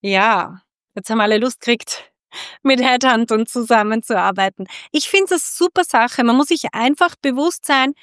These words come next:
welche Art von Job man sucht. Wenn man, wenn man einen Job sucht, wo es viele Bewerbungen auf Standardausschreibungen gibt, dann verschlechtert man die eigenen Chancen mit dem Headhunter. Aber wenn man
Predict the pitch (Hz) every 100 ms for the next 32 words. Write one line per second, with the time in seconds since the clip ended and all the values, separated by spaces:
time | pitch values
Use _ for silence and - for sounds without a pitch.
0 | _ _ 233 247 240 220 - 214 - 233
1 | 226 - 220 - 214 - 240 196 - -
2 | - - _ _ 226 226 226 220 220 226
3 | - 226 226 226 220 - - 240 220 214
4 | 277 269 - 277 277 - - 226 233 240
5 | 226 _ _ _ _ _ 262 262 262 220
6 | 208 196 208 226 233 233 - 208 - -
7 | 202 226 240 226 - 220 226 - 214 214
8 | 220 214 202 240 285 - - - _ -
9 | 233 233 - _ - - 214 - 220 214
10 | 240 208 190 185 190 190 196 190 - 180
11 | 175 - 175 190 _ - _ _ 208 214
12 | 220 269 294 285 277 214 220 214 220 220